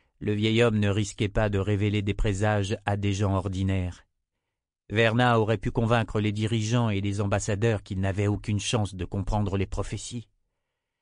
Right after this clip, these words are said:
Hélas, la dame abbesse, comme Chase et sa famille,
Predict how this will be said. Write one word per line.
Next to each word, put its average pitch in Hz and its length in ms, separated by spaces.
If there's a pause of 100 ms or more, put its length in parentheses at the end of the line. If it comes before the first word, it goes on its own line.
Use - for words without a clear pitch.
(240)
Hélas, 131 500 (120)
la 135 180
dame 123 220
abbesse, 139 640
comme 101 240
Chase 123 320
et 107 80
sa 107 120
famille, 123 480